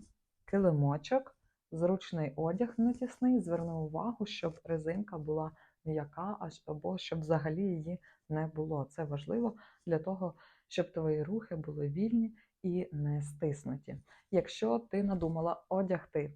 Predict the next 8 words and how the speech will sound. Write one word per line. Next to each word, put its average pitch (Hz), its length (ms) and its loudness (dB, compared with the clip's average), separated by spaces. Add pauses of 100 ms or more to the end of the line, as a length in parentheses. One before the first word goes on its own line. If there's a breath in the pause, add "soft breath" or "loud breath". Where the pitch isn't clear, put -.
пояс, - 520 0 (600)
будь 160 180 4
ласка, 147 500 -2
для 165 160 -2
цього 156 280 -2
тренування 165 840 2
він 175 520 0
тобі 160 460 -4